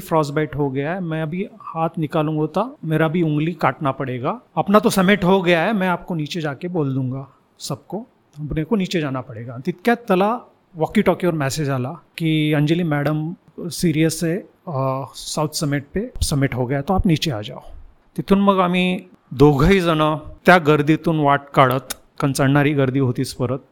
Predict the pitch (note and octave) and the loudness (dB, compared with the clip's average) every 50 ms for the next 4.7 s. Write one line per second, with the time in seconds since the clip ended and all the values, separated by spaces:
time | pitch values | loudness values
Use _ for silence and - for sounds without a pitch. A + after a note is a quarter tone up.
0 | _ _ - D3 - - D3+ C#3+ C3+ C#3+ C#3+ C#3 C3 C#3 C#3 C3+ C3 B2 - - | _ _ -4 -4 -2 0 0 0 2 2 0 0 2 2 2 2 0 0 0 0
1 | E3+ D3+ C3+ C3+ B2+ B2 A#2+ B2 B2 B2 B2 - C#3 C3 B2+ C3 B2+ - D3 C3+ | 0 0 0 0 0 0 0 -2 -2 -4 -6 -6 -6 -6 -6 -6 -6 -4 -6 -4
2 | C3+ - C#3+ C#3 C#3 C#3 C#3 C#3 C3 - _ _ _ _ _ _ - E3 D3 - | -4 -4 -4 -2 -2 -2 -4 -4 -8 -10 _ _ _ _ _ _ -4 -4 -4 -2
3 | - D#3+ D3+ D#3 D3 C#3+ C#3+ C#3+ - D#3 D3 C#3+ D3+ D#3+ D3 D#3 E3+ - E3 F3 | 0 2 2 2 2 2 0 0 0 0 0 0 -2 -4 -4 -6 -6 -4 0 0
4 | C#3 C3 D3+ D#3+ - D3+ B2+ - D#3 - - D3+ C#3+ - | 2 2 2 2 0 -2 -2 -2 -2 -2 -2 -2 0 -2